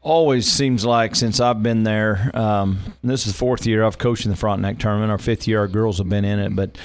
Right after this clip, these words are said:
uh, girls' side's usually very loaded, <laughs> um, uh, Mike, and,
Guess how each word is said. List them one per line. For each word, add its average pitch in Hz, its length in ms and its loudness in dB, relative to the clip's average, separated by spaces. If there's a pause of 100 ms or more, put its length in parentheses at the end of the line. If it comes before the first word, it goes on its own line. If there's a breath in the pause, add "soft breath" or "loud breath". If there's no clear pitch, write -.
(260 loud breath)
uh, 104 280 0
girls' 117 420 0
side's 117 340 2
usually 107 280 2
very 101 520 0
loaded, 98 500 0
<laughs> 92 80 2
um, 101 320 -2
uh, 104 120 -4
Mike, 98 440 -2
and, 101 200 -2